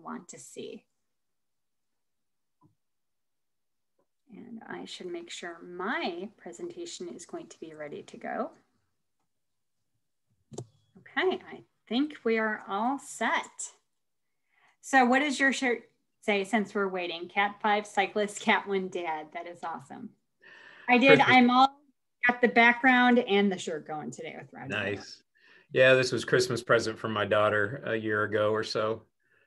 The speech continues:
Speaker 2: But, uh, yeah, one of my favorites.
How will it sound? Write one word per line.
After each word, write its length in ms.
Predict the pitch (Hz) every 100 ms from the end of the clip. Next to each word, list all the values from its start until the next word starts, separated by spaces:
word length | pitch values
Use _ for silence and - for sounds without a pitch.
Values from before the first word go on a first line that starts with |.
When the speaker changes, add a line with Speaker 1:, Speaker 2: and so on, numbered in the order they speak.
| _ _ _ _ _ -
Speaker 2:
But, 260 | 95 92 -
uh, 160 | 95 95
yeah, 220 | 117 113
one 160 | 117
of 80 | 107
my 100 | 104
favorites. 720 | 90 101 101 160 151 - -